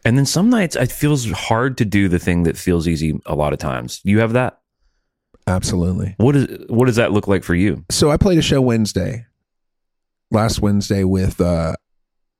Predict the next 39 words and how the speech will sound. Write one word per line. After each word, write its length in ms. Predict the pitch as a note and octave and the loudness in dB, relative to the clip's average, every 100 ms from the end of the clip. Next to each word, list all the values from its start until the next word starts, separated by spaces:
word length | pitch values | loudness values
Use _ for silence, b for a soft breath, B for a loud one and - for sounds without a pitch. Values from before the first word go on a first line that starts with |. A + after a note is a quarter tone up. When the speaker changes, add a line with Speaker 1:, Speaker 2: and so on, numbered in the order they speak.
| _ | _
Speaker 2:
Moonlight 400 | A2 G#2+ G#2+ F#2 | 2 4 2 0
Trio, 440 | - F2+ E2+ D2 D#2 | -2 0 0 -2 -6
which 220 | F2+ F2 | -6 -8
is 80 | - | -4
Kevin 260 | F#2 F2+ | -2 0
Lovejoy, 520 | F2+ E2+ E2+ E2+ E2 | 0 -2 0 0 0
J 220 | D#2 - F2 | -2 -2 0
J 140 | F2+ | 0
Johnson, 640 | D#2 E2 D#2+ - D#2+ D#2 - _ | 0 0 0 -4 -4 -4 -10 _
Chris 240 | - F2+ E2 | -2 -2 -2
Marsh. 460 | D#2 E2 - - - _ _ _ | -2 -4 -6 -12 -16 _ _ _
When 200 | B2 B2+ | 0 2
that 140 | C3+ | 0
show 160 | - D#3+ | 0 0
started, 420 | D#3 C#3 B2+ G#2 | 0 0 0 0
I 60 | G#2 | 0
was 180 | G#2 - | 0 -2
so 640 | - C3 C3+ C#3+ D#3 - _ _ _ | -2 0 0 2 0 -2 _ _ _
tight 640 | - B2 A#2 G2+ - - - - _ _ _ _ - | -2 -2 -4 -6 -6 -6 -6 -10 _ _ _ _ -6
because 240 | C3+ D#3+ | 0 2
I'm 100 | F#3 | 2
singing. 320 | - A3 B2+ | 2 2 2
I'm 100 | F#2+ | 0
not 180 | A#2 A#2 | 0 0
playing 220 | - C3 | 0 0
guitar. 360 | A#2 G#2 A#2 F2 | 0 0 0 0
So 160 | - A2 | 0 2
I'm 140 | A2+ | 2
having 420 | A#2+ B2 B2+ A#2 | 2 2 2 2
to, 160 | A2 A#2 | 2 2
like, 320 | G#2 G2 - | 2 -2 0
walk 300 | G2+ G#2+ - | 0 2 0
around 580 | F#2+ G2 F#2+ F#2+ F2+ F2 | 0 0 0 0 -2 -4
and 300 | F2 E2+ D#2+ - _ - A2 | -4 -2 -4 -10 _ -14 -2
do 160 | A#2 A2+ | 2 2
stuff 240 | - G2 | 2 -2
with 120 | - | -2
my 120 | F#2+ G2 | -2 0
hands. 480 | G2 D#2+ C2+ - | 0 -2 -6 -8